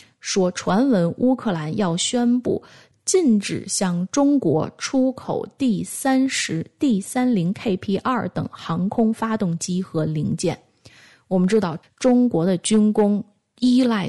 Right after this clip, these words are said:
最重的不是别的地方，就是乌克兰，这个也是在前面的节目里面说过的。基本上我们现在看到的很多中国的军用技术，大部分都是乌克兰来的，只不过它挂了一个中国的名字。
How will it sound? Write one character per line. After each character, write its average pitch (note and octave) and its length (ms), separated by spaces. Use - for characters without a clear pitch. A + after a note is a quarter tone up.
最 G3 200
重 F3 220
的 - 80
不 - 180
是 F#3 120
别 C#3 240
的 - 100
地 E3 160
方， - 240
就 - 180
是 - 160
乌 F#3+ 120
克 F#3+ 160
兰， C#3+ 260
这 F#3+ 140
个 E3+ 60
也 E3 100
是 - 100
在 E3+ 160
前 D#3+ 200
面 F#3 100
的 F3+ 80
节 - 180
目 F3 120
里 D#3 100
面 - 180
说 E3+ 240
过 E3 300
的。 - 100
基 D#4 160
本 - 160
上 F#3 140
我 F3 40
们 F#3+ 60
现 A#3 160
在 A3 120
看 C4 300
到 F#3 220
的 - 80
很 F#3 260
多 B3 280
中 D#4 220
国 F#3+ 120
的 F3+ 120
军 A#3+ 200
用 G3+ 320
技 - 220
术， - 160
大 - 180
部 G3+ 80
分 - 240
都 C4+ 260
是 - 200
乌 F#3 180
克 - 160
兰 - 240
来 - 180
的， - 120
只 - 140
不 E3 60
过 G3+ 120
它 - 160
挂 G#3+ 160
了 - 100
一 G3+ 40
个 F#3+ 100
中 G#3 180
国 G3+ 100
的 F3+ 80
名 - 240
字。 - 160